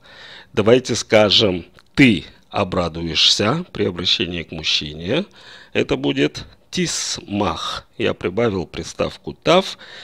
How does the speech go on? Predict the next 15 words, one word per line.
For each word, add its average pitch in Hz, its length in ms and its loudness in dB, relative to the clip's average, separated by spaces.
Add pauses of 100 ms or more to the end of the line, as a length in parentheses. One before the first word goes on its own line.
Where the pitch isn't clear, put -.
(120)
и 135 140 2
основа 165 460 2
у 147 140 2
нас 123 300 -2
не 98 100 0
смох, 170 440 -2
а 113 80 0
смах 92 600 -4
здесь. - 500 -8 (580)
Сравним 104 640 2
с 156 100 -8
глаголом, 92 760 2 (800)
э, 95 60 -4 (180)
лисмох, 95 680 0
ты 113 340 2